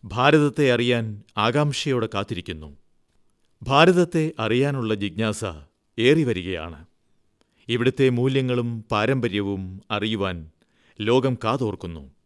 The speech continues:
ഈ പാരമ്പര്യത്തെ അമാന്തം കൂടാതെ ലോകത്തിന് കൈമാറേണ്ടുന്ന ഉത്തരവാദിത്വം നമ്മളിലാണ്. നമുക്ക് ഇത് ലോകത്തെ പരിചയപ്പെടുത്തേണ്ടതുണ്ട്. നാം നമ്മുടെ പാരമ്പര്യത്തിൽ ഊറ്റം കൊള്ളുന്നുണ്ടെങ്കിൽ മാത്രമേ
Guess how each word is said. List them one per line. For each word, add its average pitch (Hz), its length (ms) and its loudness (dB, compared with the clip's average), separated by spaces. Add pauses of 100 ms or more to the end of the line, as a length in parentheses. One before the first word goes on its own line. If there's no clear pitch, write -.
(640)
ഈ 139 160 2
പാരമ്പര്യത്തെ 117 880 0 (480)
അമാന്തം 156 460 4
കൂടാതെ 127 320 2
ലോകത്തിന് 110 560 0
കൈമാറേണ്ടുന്ന 107 640 -2
ഉത്തരവാദിത്വം 95 800 -6 (260)
നമ്മളിലാണ്. 90 640 -4 (840)
നമുക്ക് 117 500 -4 (460)
ഇത് 131 260 4
ലോകത്തെ 143 440 2
പരിചയപ്പെടുത്തേണ്ടതുണ്ട്. 95 1080 -4 (720)
നാം 160 260 4
നമ്മുടെ 156 220 2
പാരമ്പര്യത്തിൽ 127 840 -2 (100)
ഊറ്റം 143 360 -2
കൊള്ളുന്നുണ്ടെങ്കിൽ 101 680 -4
മാത്രമേ 92 680 -8